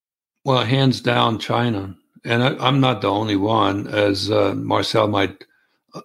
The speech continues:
uh, understand that I have a lot of connections either with retired, uh, intelligence professionals in the United States, primarily C I A and F B I,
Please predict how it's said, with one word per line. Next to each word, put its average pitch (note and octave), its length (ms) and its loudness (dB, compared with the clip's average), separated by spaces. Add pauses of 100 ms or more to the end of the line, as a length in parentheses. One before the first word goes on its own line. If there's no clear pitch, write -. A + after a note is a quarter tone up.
uh, G#2 240 0 (160)
understand G#2+ 580 -2
that G2+ 100 2 (160)
I G#2+ 160 -2
have G2+ 320 -2 (640)
a A2 80 -4
lot A#2 180 4
of B2 80 -2
connections A#2 640 -2 (120)
either B2+ 220 0
with G#2+ 220 0
retired, A2 840 -2 (840)
uh, A2 480 2 (1200)
intelligence A#2 640 2
professionals G#2 680 -2
in G#2 80 -2
the G2+ 80 2
United G2+ 360 0
States, G#2 420 0 (120)
primarily G#2 440 0
C A2 220 0
I G#2 100 2
A G#2 160 0
and G2+ 80 -4
F G2+ 200 -8
B G2+ 140 0
I, G#2 380 -2